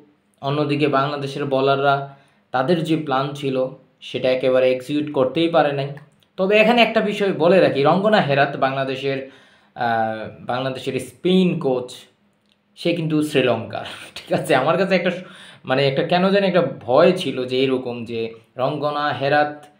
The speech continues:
সে আসলে মন থেকে চাইবে কি না বাংলাদেশের স্পিনাররা ভালো করুক, এটা একটা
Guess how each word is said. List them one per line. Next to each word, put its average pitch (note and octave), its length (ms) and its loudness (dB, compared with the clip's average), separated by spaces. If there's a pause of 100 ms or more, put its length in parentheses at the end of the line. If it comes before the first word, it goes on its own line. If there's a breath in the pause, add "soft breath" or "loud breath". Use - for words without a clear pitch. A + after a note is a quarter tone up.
(360 soft breath)
সে C#3+ 600 0
আসলে C3 340 -2
মন C3+ 360 -2
থেকে C#3+ 300 -4
চাইবে C3+ 380 0
কি C#3 120 -6
না A#2 200 -4
বাংলাদেশের A#2+ 680 -6
স্পিনাররা A#2+ 520 -6
ভালো A#2 260 -4
করুক, G#2 340 -8
এটা A#2+ 140 -6
একটা A#2+ 140 -8